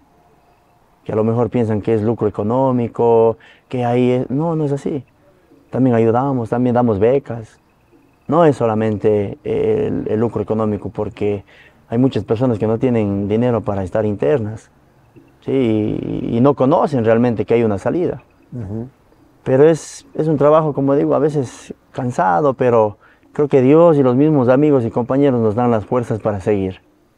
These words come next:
Speaker 2: Qué bien, qué bien. Doctor, yo le agradezco muchísimo por,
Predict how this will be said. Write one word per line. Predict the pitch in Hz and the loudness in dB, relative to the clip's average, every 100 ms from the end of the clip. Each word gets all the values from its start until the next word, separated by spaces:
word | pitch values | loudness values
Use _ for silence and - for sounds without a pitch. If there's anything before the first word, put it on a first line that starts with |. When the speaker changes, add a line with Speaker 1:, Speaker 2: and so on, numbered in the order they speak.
| _ - | _ -6
Speaker 2:
Qué | 135 | -4
bien, | 117 110 113 | -4 -4 -2
qué | 139 | -2
bien. | 123 113 - - - _ - | -2 -6 -12 -20 -20 _ -8
Doctor, | 135 185 160 | -2 0 2
yo | 170 | 2
le | |
agradezco | 165 165 165 - | 2 2 0 0
muchísimo | 151 131 170 - 131 120 | -4 -4 -6 -4 -4 -4
por, | 117 107 101 - | -6 -6 -8 -12